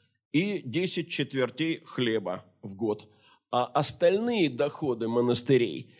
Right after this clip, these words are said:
э, должны были переходить в казну монастырского приказа. Э, приказ этот уже создавался в своё время, был потом отменён. И, э, вот теперь создан заново.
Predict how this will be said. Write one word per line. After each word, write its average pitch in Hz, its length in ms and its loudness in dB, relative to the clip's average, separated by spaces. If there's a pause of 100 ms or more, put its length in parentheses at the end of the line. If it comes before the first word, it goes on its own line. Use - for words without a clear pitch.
(300)
э, 113 300 4
должны 160 460 8
были 127 240 4
переходить 139 680 0
в - 80 -14
казну 131 380 4
монастырского 123 840 2
приказа. 131 680 2 (500)
Э, 113 440 2
приказ 165 400 4
этот 139 260 2
уже 143 240 6
создавался 170 640 6
в - 40 -2
своё 127 300 8
время, 123 320 6
был 127 160 8
потом 123 400 6
отменён. 170 640 8 (840)
И, 170 380 4
э, 135 280 8
вот 143 200 6
теперь 165 260 6
создан 147 440 8
заново. 90 580 6